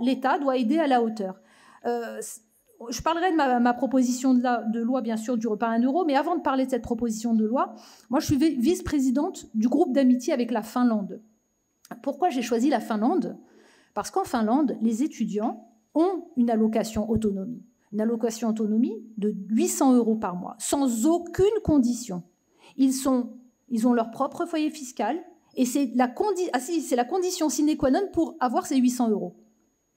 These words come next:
Voilà. Donc à dix-huit ans, ils ont leur propre foyer fiscal, et tous les étudiants, alors il n'y a pas de condition, aucune condition, ni de, vous, vous pouvez travailler en même temps, vous pouvez ne pas travailler en même temps. Tous les étudiants, tous les jeunes ont huit cents euros par mois.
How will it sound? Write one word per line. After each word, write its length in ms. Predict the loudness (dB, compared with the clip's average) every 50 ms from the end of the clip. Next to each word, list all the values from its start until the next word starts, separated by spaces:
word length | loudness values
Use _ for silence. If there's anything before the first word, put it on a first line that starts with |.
| _ _
Voilà. 200 | -18 -16 -16 -16 -18 _ _ -6
Donc 200 | -4 -4 -2 -2 0
à 80 | 0
dix-huit 400 | 0 0 -2 -2 -4 -4 -2 -2
ans, 120 | -2 0 0
ils 140 | 0 0 2
ont 60 | 2
leur 160 | 2 0 0
propre 300 | -2 -4 -2 -2 -4 -4
foyer 200 | -2 0 0 0
fiscal, 400 | -2 -4 -6 -4 -2 -2 -2 -2 -2
et 80 | -4 -6 -6 -4 -2
tous 100 | 0 2
les 180 | 2 2 2
étudiants, 380 | 0 -2 -2 -2 0 0 2 2
alors 220 | 2 0 0 -2 -4 -12 -8 -4
il 60 | -4
n'y 40 | -2
a 40 | -2
pas 160 | -2 -2 -2
de 60 | -4
condition, 600 | -4 -4 -2 -2 -2 -2 -4 -4 -4 -4 -4 -4 -6 -4
aucune 360 | -4 -4 -4 -4 -6 -8 -6 -6
condition, 420 | -4 -6 -6 -6 -8 -8 -4 -2
ni 200 | -2 -2 -2 -2
de, 360 | -4 -4 -2 -2 -2 -4 -6 -8 -12 -18 _ -6
vous, 140 | -6 -2 0
vous 200 | 2 2 4 2
pouvez 280 | 2 2 2 2 0 -2
travailler 420 | -2 -2 -2 0 2 2 2 2
en 80 | 4 4
même 200 | 4 2 2 0
temps, 240 | 0 0 0 0 0
vous 120 | -2 -2
pouvez 180 | 0 2 4 4
ne 120 | 4 4
pas 180 | 4 2 -2 -2
travailler 360 | -4 -4 -4 -2 -2 0 0
en 80 | 0
même 180 | 0 0 0 0
temps. 300 | 0 -2 -2 -4 -4 -8 -18 -20 _ -4
Tous 120 | -2 0
les 180 | 0 0 0 0
étudiants, 420 | -2 -2 -4 -4 -4 -2 -4 -4
tous 180 | -4 -6 -4 -4
les 100 | -2 -2
jeunes 220 | -2 -2 -2 -2
ont 80 | -2 -2
huit 240 | 0 0 0 -2 -2
cents 200 | -2 0 0 2
euros 240 | 2 0 0 -2 -2
par 200 | -4 -4 -4 -4
mois. 260 | -4 -6 -6 -10